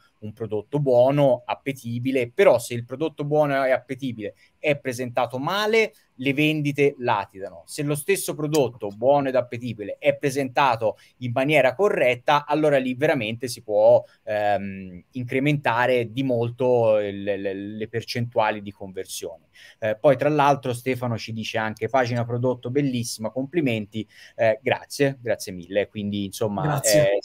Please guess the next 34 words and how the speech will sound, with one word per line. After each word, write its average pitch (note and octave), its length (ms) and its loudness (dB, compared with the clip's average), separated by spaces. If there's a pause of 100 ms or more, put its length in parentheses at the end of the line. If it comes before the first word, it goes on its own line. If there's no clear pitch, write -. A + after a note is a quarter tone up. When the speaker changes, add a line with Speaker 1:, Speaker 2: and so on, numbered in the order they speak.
(260)
Speaker 1:
se, C3 540 2
se A#2+ 180 -4
poi, C#3+ 280 8
Speaker 2:
Grazie. - 680 -2
Speaker 1:
eh, G#2+ 120 0
tu, D#3+ 180 -2
Stefano, C#3+ 500 0
come B2+ 380 0 (280)
chiunque C#3+ 460 2
altro B2 480 2
voglia A#2+ 480 2
alcune A#2 340 -4
informazioni, B2 840 -2
ci A#2+ 140 -14
può G#2+ 280 0 (220)
sempre A#2 340 -4
contattare A2+ 600 0
alla G2+ 200 0
mail G#2 360 -4
servizi G#2 640 -10
chiocciolascuolecommerce G2 1120 -6
punto F#2+ 260 -16
com. F2 300 -10 (260)
Eh, C3+ 180 6
non E3+ 180 0
so A#3 160 2
se G3 140 2
anche D#3+ 200 0
tu, F3+ 240 4
Valerio, D3 480 6
volevi C3+ 300 2
rispondere B2+ 600 0
alla B2 220 2
domanda A#2+ 720 0